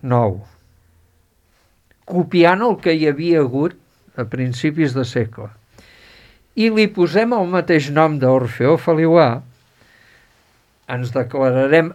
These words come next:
hereus d'aquell os-, es-, d'aquell Orfeó desaparegut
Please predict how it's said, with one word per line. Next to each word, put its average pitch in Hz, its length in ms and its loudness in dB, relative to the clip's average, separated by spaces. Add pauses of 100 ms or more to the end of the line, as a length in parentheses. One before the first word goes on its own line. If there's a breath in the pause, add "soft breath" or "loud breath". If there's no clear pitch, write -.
hereus 143 800 4 (100)
d'aquell 127 480 -2 (140)
os-, 127 180 -8
es-, 120 380 -8 (260)
d'aquell 123 380 -2
Orfeó 139 400 0
desaparegut 123 840 -2